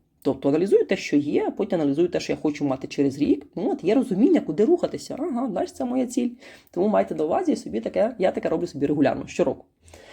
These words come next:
Але сьогодні будемо говорити про колесо мовного балансу, тому так само у нас завдання створити точку А, щоб ми розуміли, куди ми дійшли, у нас був матеріал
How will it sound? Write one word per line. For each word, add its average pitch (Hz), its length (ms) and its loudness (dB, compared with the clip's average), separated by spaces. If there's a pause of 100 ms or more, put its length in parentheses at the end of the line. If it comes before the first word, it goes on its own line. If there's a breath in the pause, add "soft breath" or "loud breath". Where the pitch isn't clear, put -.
(220 loud breath)
Але 202 160 6
сьогодні 277 200 2
будемо 170 200 0
говорити 170 520 2
про 147 460 0 (1000)
колесо 156 400 0
мовного 302 440 6
балансу, 220 560 2 (100)
тому 151 160 -6
так - 140 -10
само 202 220 -4
у - 20 -2
нас 156 120 -4
завдання 151 380 -2
створити 151 360 -2
точку - 580 -2
А, 269 180 2 (260)
щоб - 200 -6
ми 147 100 2
розуміли, 160 400 2
куди 156 360 -2
ми 139 120 -2
дійшли, 139 420 -2
у 285 80 0
нас 170 140 0
був 147 180 2
матеріал 147 460 0